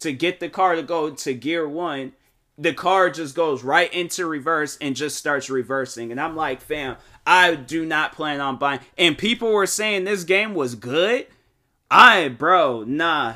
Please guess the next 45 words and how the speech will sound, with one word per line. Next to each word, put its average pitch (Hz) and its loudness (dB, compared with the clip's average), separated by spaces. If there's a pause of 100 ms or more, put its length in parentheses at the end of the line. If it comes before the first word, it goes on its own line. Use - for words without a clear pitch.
(100)
like, 147 0
<laughs> - -16
I 170 6
swear, 170 -2 (200)
I 208 8
swear, 202 0
like, 175 2
I, 170 4 (100)
I 175 2
think 208 -6
I'm 190 2
honestly, 175 -4
like, 165 -2
in 165 -6
a 131 -6
Twilight 170 0
Zone, 160 -4
like, 147 -2
era 143 -2 (200)
of 143 0
video 170 2
games, 113 -8 (160)
where 139 2
I 208 10
play 226 -2
a 180 -4
game, 190 -4 (180)
it's 202 2
completely 202 -8
trash, 202 -2 (180)
but 170 -2
you'll 214 -2
talk, 208 0
it, 214 0
and 202 -8
it 254 -2
ain't 240 0
even, 190 -6
like, 175 0
with 135 -2
racing 160 -2
games, 131 -6
there's 175 -2
so 190 0
many, 180 -6